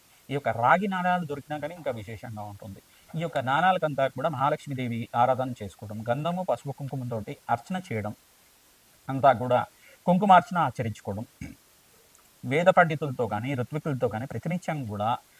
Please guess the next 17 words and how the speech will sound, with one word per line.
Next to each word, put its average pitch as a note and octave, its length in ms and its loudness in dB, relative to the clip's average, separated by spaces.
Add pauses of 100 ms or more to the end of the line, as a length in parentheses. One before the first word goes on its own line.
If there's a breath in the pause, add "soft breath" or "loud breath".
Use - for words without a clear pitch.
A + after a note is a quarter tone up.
(140 soft breath)
నెలకొకసారి C#3 680 4
శ్రీ C#3+ 200 -4
సూక్త D#3+ 220 -2
పారాయణను B2 480 6
ఆచరించడం G2+ 600 -6
వల్ల F#2+ 180 -4 (180)
విశేషమైన D#3 580 0
పుణ్యయోగం G#2+ 400 -2
సిద్ధిస్తుంది. G#2+ 640 -6 (380)
అష్టేశ్వరి D3 500 -2
యోగము, A2+ 280 -4 (440 loud breath)
భోగభాగ్యమైన E3+ 720 8
సుఖ A#2 60 -8
జీవితం A#2+ 380 -6
జీవించడానికి B2+ 520 -6
ఆస్కారం F#2+ 400 -6
ఉంటుంది. - 220 -20